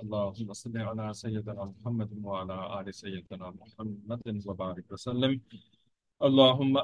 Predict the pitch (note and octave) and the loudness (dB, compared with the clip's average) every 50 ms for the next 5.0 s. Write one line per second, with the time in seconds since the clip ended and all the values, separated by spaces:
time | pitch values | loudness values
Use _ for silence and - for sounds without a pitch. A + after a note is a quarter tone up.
0 | B2 C3+ C3 C3 C3 C3 C3 C3 B2+ A#2+ A#2+ - - - C3+ C3+ - _ _ - | 4 2 2 2 0 0 0 0 -2 -2 -6 -8 -8 -6 -6 -8 -8 _ _ -4
1 | C#3 B2+ B2 A2 - D3 C3+ - - A#2+ C3+ C3+ C3 C3+ C3+ B2+ A#2+ A#2 A2+ G#2+ | -2 -2 -2 -2 -2 -4 -4 -4 -4 0 0 2 2 2 0 0 0 -2 -2 -4
2 | - B2 A#2+ - A#2+ A#2 A#2+ A#2 A2+ - - A#2 G#2 G2 A2 A2 A2 A2 G#2+ G#2+ | -4 -6 -6 -4 -2 -2 -2 -2 -2 -4 -4 -4 -2 -2 -2 -2 0 0 0 0
3 | G#2+ - - A#2+ A#2+ A2+ - - - - A2 G#2+ - A#2 A#2 A#2+ A#2 A2 A2 A2+ | -2 0 0 0 -2 -2 -6 -16 -14 -10 -8 -4 -2 -2 0 0 0 0 2 2
4 | A2+ A#2 A2+ A2 G#2 G2 G#2 G#2 G2+ G2+ G2+ G#2 G2 - - G2 F#2+ G2 G2 | 2 2 2 0 -2 0 0 2 2 2 0 -2 -4 -6 -6 -6 -4 -2 -4